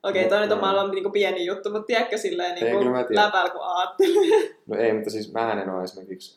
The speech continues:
Speaker 2: uskovainen ihminen ite. Mä oon agnostikko. Ja tota, esimerkiksi mä käytän semmoista läpyt emojia.
Speaker 1: Jaa.
Speaker 2: Ja sit joku on sanonut, että se on niinku,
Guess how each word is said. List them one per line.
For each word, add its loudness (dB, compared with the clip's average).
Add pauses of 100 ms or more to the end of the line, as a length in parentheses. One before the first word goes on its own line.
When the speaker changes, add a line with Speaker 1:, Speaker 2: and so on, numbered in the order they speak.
Speaker 2:
uskovainen -10
ihminen -18
ite. -10 (300)
Mä -12
oon -10
agnostikko. -10 (460)
Ja -10
tota, -4 (1400)
esimerkiksi -8
mä -2
käytän -2
semmoista -8
läpyt -4 (460)
emojia. -10 (640)
Speaker 1:
Jaa. -4
Speaker 2:
Ja -12
sit -12
joku -2
on -4
sanonut, -10
että -16
se -10
on -10
niinku, -10